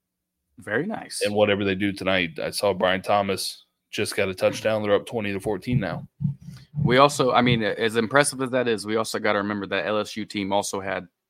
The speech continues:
Speaker 1: Thad Moss, Terrence Marshall, and C E H as well. So, to be fair,
Speaker 2: Yeah, they,
Speaker 1: Joe Burrow was
Speaker 2: I saw
Speaker 1: feeding
Speaker 2: a
Speaker 1: a lot
Speaker 2: tweet
Speaker 1: more
Speaker 2: about
Speaker 1: mouths.
Speaker 2: that team, and it was, like, Miami-esque from the early two thousands with how many N F L players that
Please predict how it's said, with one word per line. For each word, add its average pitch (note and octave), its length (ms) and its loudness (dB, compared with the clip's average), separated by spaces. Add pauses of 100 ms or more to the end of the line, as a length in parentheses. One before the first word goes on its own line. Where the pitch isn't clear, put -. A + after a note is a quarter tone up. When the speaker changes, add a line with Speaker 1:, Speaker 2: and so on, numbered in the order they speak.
Speaker 1:
Thad G2 240 0
Moss, F#2+ 500 -4 (540)
Terrence G#2 340 -2
Marshall, F#2+ 560 -6 (320)
and G2 160 -8
C G2+ 360 -6
E - 20 -4
H F#2 200 -8
as E2 140 -18
well. - 240 -12 (220)
So, - 340 -12 (920)
to F2+ 60 -20
be G2 160 -8
fair, A#2 320 6
Speaker 2:
Yeah, G#2+ 40 2
they, A#2 140 0
Speaker 1:
Joe G2 160 0
Burrow G2+ 320 4
was G#2 140 2
Speaker 2:
I - 40 6
saw D3 200 8
Speaker 1:
feeding A#2 100 8
Speaker 2:
a F2+ 100 -4
Speaker 1:
a - 20 -6
lot G2 180 6
Speaker 2:
tweet A2+ 100 2
Speaker 1:
more G2+ 120 0
Speaker 2:
about F2+ 280 0
Speaker 1:
mouths. G2 340 -2 (540)
Speaker 2:
that G#2 340 2
team, G#2+ 380 -2
and F2+ 140 -4 (960)
it D3 120 2
was, D#3 120 6
like, B2 180 4
Miami-esque A2 1080 0
from G#2 240 -8
the - 80 -2
early G#2 320 -2
two G#2 160 -6
thousands G2 500 0
with F#2+ 240 -4
how - 240 -4
many G2+ 400 -4
N G2+ 80 -2
F F#2+ 160 -8
L G2+ 120 -2
players G#2 440 0
that F#2+ 160 -4